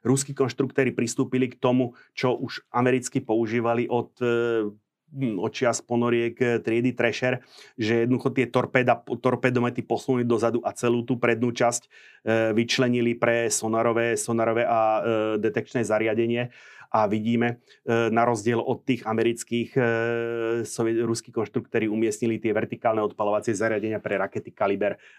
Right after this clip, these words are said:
do tej zadnej, do, do strednej časti, do strednej časti lode. Je treba povedať, napriek tomu, že, e,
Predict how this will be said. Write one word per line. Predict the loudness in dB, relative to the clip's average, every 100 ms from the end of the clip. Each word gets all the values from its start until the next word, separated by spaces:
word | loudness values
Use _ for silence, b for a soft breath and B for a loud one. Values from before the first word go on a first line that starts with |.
| -12
do | -8 -6 -6
tej | -4 -4
zadnej, | -4 -6 -8 -10
do, | -10 -6 -4 -4
do | -6 -10
strednej | -8 -8 -6 -8
časti, | -6 -8 -6 -8 -8
do | -10
strednej | -12 -10 -10
časti | -10 -12 -8
lode. | -6 -6 B B B B
Je | -2 0 0
treba | 2 2
povedať, | 2 0 2 0 0
napriek | -2 -2 -2
tomu, | -2 0 0
že, | 0
e, | 0